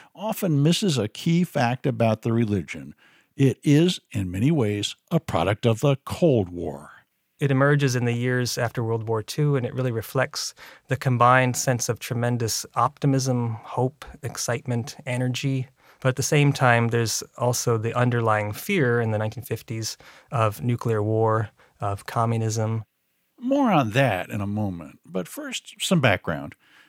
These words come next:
Speaker 1: Scientology's founder, L. Ron Hubbard, made his name as a science fiction writer. Then, in nineteen fifty, he penned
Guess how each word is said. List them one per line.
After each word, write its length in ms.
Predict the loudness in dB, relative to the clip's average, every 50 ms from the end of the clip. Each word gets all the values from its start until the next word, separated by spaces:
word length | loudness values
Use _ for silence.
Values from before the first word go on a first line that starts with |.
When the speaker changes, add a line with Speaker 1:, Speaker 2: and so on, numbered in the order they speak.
| _ _ _
Speaker 1:
Scientology's 920 | -8 -6 -4 -2 -2 -2 -2 -4 -4 -4 -4 -4 -2 -4 -2 -2 -2 -4 -2
founder, 600 | 2 4 4 4 4 4 2 0 0 0 -2 -4
L. 240 | -4 -4 -4 -4 -4
Ron 340 | -4 -6 -6 -4 -4 -4 -6
Hubbard, 560 | -4 -4 -4 -6 -6 -8 -12 -12 -14 -12 -4
made 240 | -2 0 0 0 0
his 220 | -2 -6 -6 -4
name 320 | -2 -2 -2 -2 -2 -4 -6
as 120 | -6 -6
a 80 | -8 -8 -8
science 440 | -8 -8 -8 -8 -8 -10 -10 -10 -10
fiction 580 | -10 -8 -8 -6 -6 -6 -4 -2 -2 -2 -2
writer. 460 | -4 -6 -8 -10 -12 -14 -18 -20 -20 _ _ _ _ _ _ _ _ _ _ _
Then, 340 | -6 -4 -4 -4 -2 0 2
in 240 | 2 2 0 -2 -6
nineteen 480 | -8 -8 -6 -8 -8 -6 -8 -8 -8 -10
fifty, 720 | -12 -2 0 2 2 2 0 0 -2 0 2 2 2 2
he 140 | 2 2 0
penned 380 | 0 0 -2 0 0 0 0